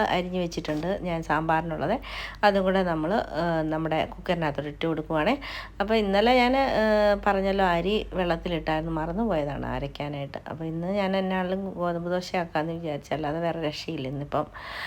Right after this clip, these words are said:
അപ്പോൾ ഞാനിതിലേക്ക് രണ്ട് മൂന്നാല് പച്ചമുളകും കൂടെ കീറിയിട്ട് കൊടുക്കുന്നുണ്ട് എരിവിന്, ഏഹ്, സാമ്പാറിന് മുളക് പൊടി ചേർക്കും,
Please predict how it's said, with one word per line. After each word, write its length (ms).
അപ്പോൾ 280
ഞാനിതിലേക്ക് 580
രണ്ട് 240
മൂന്നാല് 360
പച്ചമുളകും 560
കൂടെ 160
കീറിയിട്ട് 420
കൊടുക്കുന്നുണ്ട് 580
എരിവിന്, 420
ഏഹ്, 460
സാമ്പാറിന് 640
മുളക് 300
പൊടി 160
ചേർക്കും, 340